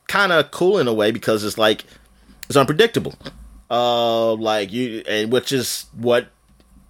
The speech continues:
is what those games really are. Like, it's, it's supposed to be, it's supposed to be like a dice roll in, roll Dungeons and Dragons. So, um, that's really interesting, and also, um,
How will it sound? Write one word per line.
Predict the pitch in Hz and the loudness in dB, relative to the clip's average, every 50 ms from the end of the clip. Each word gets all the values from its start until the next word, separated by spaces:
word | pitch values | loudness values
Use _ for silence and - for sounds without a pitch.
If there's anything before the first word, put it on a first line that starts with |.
| _ _ _ 87 85 | _ _ _ -14 -8
is | 104 123 127 120 113 | -6 -4 -4 -4 -2
what | 131 151 147 143 | 0 0 0 2
those | 156 147 120 | 0 -2 2
games | 117 139 135 139 135 113 135 | 2 2 2 4 2 2 2
really | 139 139 139 143 | 2 2 4 2
are. | 160 170 95 82 76 62 - | 2 2 2 0 -4 -8 -8
Like, | - 104 110 110 104 95 | -2 0 2 2 2 0
it's, | 113 113 101 - | -4 -8 -8 -8
it's | - - - | -10 -4 -2
supposed | 127 117 123 | -2 -2 0
to | 127 | 0
be, | 175 202 | 0 0
it's | - | 2
supposed | - 104 98 110 | 0 0 -2 2
to | |
be | 110 | 2
like | 107 104 - | 2 2 2
a | 104 | 0
dice | 101 139 151 143 - | 2 2 2 2 2
roll | - 98 92 95 | 0 0 0 2
in, | 95 92 90 92 - - - - - - - - | 0 -2 -4 -6 -10 -12 -18 -18 -18 -16 -4 2
roll | 120 113 | 2 4
Dungeons | 95 107 107 104 107 101 | 6 4 4 4 2 -2
and | 98 - | 0 2
Dragons. | 104 107 117 117 92 90 95 - - - - - - - - - _ _ _ | 4 4 4 4 2 0 -4 -6 -8 -10 -12 -20 -20 -20 -20 -20 _ _ _
So, | - - - 117 110 107 104 101 101 101 95 - _ _ _ _ _ _ _ _ _ _ _ _ _ _ _ _ _ _ _ _ _ _ _ _ _ _ _ _ _ _ _ _ _ _ _ - 165 151 | -6 -2 0 2 2 2 2 0 0 -2 -6 -10 _ _ _ _ _ _ _ _ _ _ _ _ _ _ _ _ _ _ _ _ _ _ _ _ _ _ _ _ _ _ _ _ _ _ _ -8 -4 -2
um, | 143 135 135 127 127 127 123 120 120 123 123 - _ _ _ _ _ | 0 2 2 2 2 2 2 0 0 -4 -8 -18 _ _ _ _ _
that's | - 143 135 135 135 147 | -4 -2 0 0 2 2
really | 147 135 131 131 | 0 2 2 0
interesting, | 131 - 147 131 123 120 - 139 117 | -2 0 0 0 0 0 0 -4 -4
and | - 127 139 135 131 117 | -2 0 2 2 2 2
also, | 110 127 139 135 - - 143 127 120 117 104 | 2 2 2 0 0 0 0 0 2 2 2
um, | 107 110 110 110 110 107 104 107 104 95 | 2 2 2 2 2 0 -2 -4 -6 -8